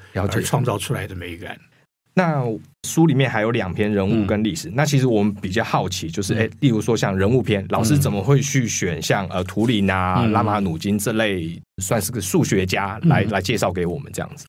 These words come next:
Speaker 2: 对，我想我的这个着眼点跟一般的一些比较常看的这个数学，呃，讲的数学家的那种传记书不太一样。因为通常大家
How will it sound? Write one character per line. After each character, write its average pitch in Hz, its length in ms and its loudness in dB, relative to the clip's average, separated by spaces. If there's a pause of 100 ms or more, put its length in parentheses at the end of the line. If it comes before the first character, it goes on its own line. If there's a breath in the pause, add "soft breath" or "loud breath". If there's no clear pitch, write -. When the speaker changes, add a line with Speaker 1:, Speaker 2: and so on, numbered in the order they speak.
(100)
Speaker 2:
对， 143 100 6
我 139 160 4
想 160 180 2
我 113 60 0
的 139 100 2
这 143 80 6
个 139 140 8
着 139 180 2
眼 139 140 6
点 107 160 -2
跟 123 160 0
一 139 80 4
般 131 260 2
的 113 80 -2 (460 loud breath)
一 135 80 0
些 120 220 2
比 117 100 -6
较 113 140 0
常 107 280 -2
看 139 200 2
的 113 100 -4
这 92 160 -6
个 98 160 -6
数 - 220 -2
学， 101 200 -6 (420 loud breath)
呃， 113 380 -8
讲 104 200 -4
的 117 80 -4
数 110 180 2
学 110 100 2
家 110 220 0
的 104 60 -8
那 110 80 -4
种 95 120 -4
传 107 220 0
记 107 140 -6
书 110 160 -8
不 110 100 -6
太 110 160 -2
一 110 120 -6
样。 101 140 -6 (380 loud breath)
因 160 80 2
为 151 60 4
通 180 240 2
常 127 180 2
大 120 80 -2
家 117 160 0